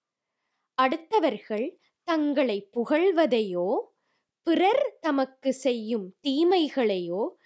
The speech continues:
எண்ணி வருந்த மாட்டார்கள். தமது இலக்கிலேயே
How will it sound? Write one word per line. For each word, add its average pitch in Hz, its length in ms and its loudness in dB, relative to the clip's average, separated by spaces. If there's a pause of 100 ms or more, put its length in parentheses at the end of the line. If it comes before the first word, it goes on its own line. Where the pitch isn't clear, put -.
(180)
எண்ணி 285 640 -2
வருந்த 254 600 0
மாட்டார்கள். 185 960 -6 (1800)
தமது 320 500 0
இலக்கிலேயே 254 1200 2